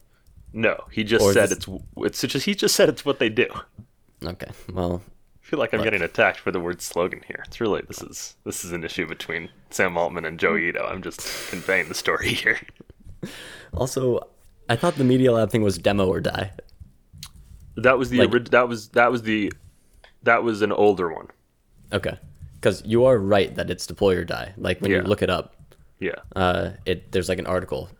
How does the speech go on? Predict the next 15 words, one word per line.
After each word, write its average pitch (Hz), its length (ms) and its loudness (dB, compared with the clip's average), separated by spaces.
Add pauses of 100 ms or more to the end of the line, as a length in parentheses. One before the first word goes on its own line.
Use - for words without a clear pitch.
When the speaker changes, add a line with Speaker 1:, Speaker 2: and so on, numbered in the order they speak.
Speaker 2:
about 90 300 -2
it, - 100 -12
you - 100 -10
know. 87 200 -8 (240)
Speaker 1:
Yeah. 90 180 -4 (180)
Speaker 2:
Uh, 90 140 0
Speaker 1:
The 117 80 4
original 110 440 0
Speaker 2:
the 92 40 -2
Speaker 1:
Media 87 280 -2
Lab 78 320 -2
was 82 220 -4
demo 78 280 -4
or 76 180 -6
die. - 260 -8